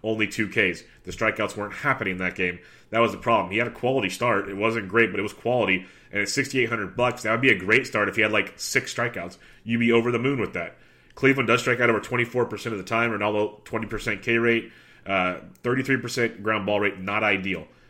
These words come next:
Not ideal at all, but at sixty-eight hundred bucks, definite upside there. Cleveland, four point six team total. Lefties, three thirty-two. Righties, three thirty-nine. But when you look at Cleveland, two eighty-four wOBA, one thirty-four iso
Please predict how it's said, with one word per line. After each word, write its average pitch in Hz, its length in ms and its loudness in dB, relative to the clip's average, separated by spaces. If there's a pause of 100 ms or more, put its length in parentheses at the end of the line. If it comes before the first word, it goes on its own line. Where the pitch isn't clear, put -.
(140)
Not 110 220 2
ideal 113 320 4
at 104 40 0
all, 101 120 2
but 92 80 -6
at 92 60 -10
sixty-eight 123 340 -2
hundred 110 240 -4
bucks, 95 280 0 (440)
definite 120 340 2
upside 101 380 0
there. 92 320 -2 (240)
Cleveland, 120 340 2
four 117 180 2
point 117 260 -4
six 113 220 -4
team 110 220 -8
total. 98 260 -2
Lefties, 104 320 -4
three 113 220 -2
thirty-two. 104 480 -2
Righties, 101 260 0
three 113 160 -4
thirty-nine. 104 480 -2
But 101 80 -2
when 98 100 -4
you 101 120 -2
look 147 260 0 (420)
at 123 220 4
Cleveland, 127 480 -2 (720)
two 139 160 0
eighty-four 131 360 4
wOBA, 113 420 2 (340)
one 123 300 0
thirty-four 123 420 2
iso 110 400 2